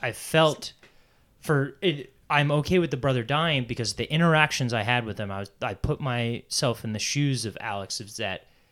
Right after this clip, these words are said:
he's like, "You know what? I'm, I feel stale and I feel stagnant where I'm at right now. And I,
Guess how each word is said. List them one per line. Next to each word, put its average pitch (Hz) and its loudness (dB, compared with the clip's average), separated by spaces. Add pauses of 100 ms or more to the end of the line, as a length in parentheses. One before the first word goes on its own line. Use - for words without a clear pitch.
(1160)
he's 151 0
like, 127 2
"You 135 -2
know 143 4
what? 147 2
I'm, 120 -6
I 127 -2
feel 123 -2
stale 110 2
and 101 -8
I 95 -10
feel 107 -10
stagnant 107 -4
where 104 -12
I'm 104 -8
at 104 -10
right 104 -10
now. 90 -12
And 90 -14
I, 95 -16